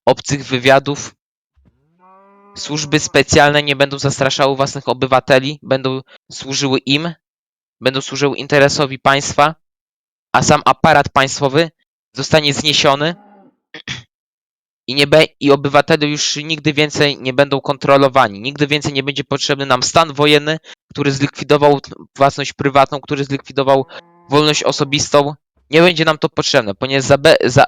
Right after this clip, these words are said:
zapewni nam poprzez powszechny dostęp do broni i poprzez powszechne bezpieczeństwo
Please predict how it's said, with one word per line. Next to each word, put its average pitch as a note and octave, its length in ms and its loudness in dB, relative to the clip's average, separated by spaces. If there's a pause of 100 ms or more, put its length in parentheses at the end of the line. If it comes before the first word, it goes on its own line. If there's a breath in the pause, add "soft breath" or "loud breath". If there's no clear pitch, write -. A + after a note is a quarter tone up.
(100)
zapewni C#3+ 420 2
nam A2+ 140 0
poprzez B2+ 280 -10 (120)
powszechny D#3+ 480 -4
dostęp D3 360 -4
do C#3 100 -2
broni C3 440 0 (280 loud breath)
i - 60 -20
poprzez - 320 -4
powszechne E3 460 0
bezpieczeństwo C#3+ 800 -2